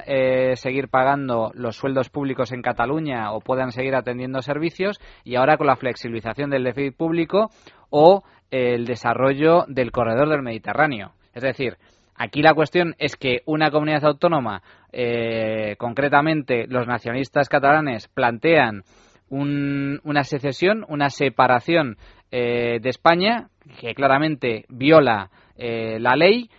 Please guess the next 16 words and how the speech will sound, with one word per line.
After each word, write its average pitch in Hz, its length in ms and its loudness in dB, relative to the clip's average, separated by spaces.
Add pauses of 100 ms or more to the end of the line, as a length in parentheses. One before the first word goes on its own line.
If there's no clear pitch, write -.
(180)
eh, 117 540 -2
incumple 123 920 -4
los 123 180 -6
mandatos 120 400 -2
constitucionales 156 880 -2
y, 139 120 -4
sin 120 200 -6
embargo, 165 500 4 (240)
en 123 140 -10
lugar 120 260 -2
de 131 60 -2
ser 123 160 -6
castigados 131 500 0
o, 139 40 2 (200)
o 143 100 -2
reprendidos, 131 640 -2